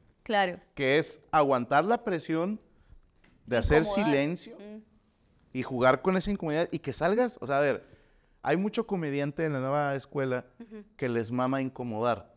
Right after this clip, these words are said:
Speaker 1: Ujú.
Speaker 2: Y digo, todo bien,
Speaker 1: Ujú.
Speaker 2: pero al final tienes que hacer reír.
Speaker 1: Sí.
Speaker 2: Porque si no, entonces nada más fuiste el,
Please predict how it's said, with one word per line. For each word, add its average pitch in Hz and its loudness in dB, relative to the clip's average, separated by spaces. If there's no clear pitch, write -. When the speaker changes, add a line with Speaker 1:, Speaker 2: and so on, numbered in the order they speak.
Speaker 1:
Ujú. - -20
Speaker 2:
Y 123 -2
digo, 120 0
todo 123 4
bien, 123 -2
Speaker 1:
Ujú. - -18
Speaker 2:
pero 113 0
al 110 0
final 117 0
tienes 131 -4
que - -6
hacer 107 -4
reír. 92 -6
Speaker 1:
Sí. 170 -6
Speaker 2:
Porque 117 -2
si 98 -4
no, 147 6
entonces 147 -2
nada 156 -2
más 123 -4
fuiste 131 -2
el, 87 -8